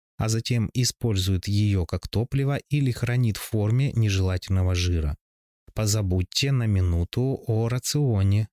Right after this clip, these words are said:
комплексах упражнений и подумайте о себе как о динамичном, живом существе, чья энергия находится в постоянном движении.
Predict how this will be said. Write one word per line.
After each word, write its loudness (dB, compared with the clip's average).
комплексах -2
упражнений 2
и -2
подумайте 0
о 2
себе -2
как -4
о 0
динамичном, 2
живом 0
существе, -2
чья 0
энергия 2
находится -2
в -8
постоянном 0
движении. 0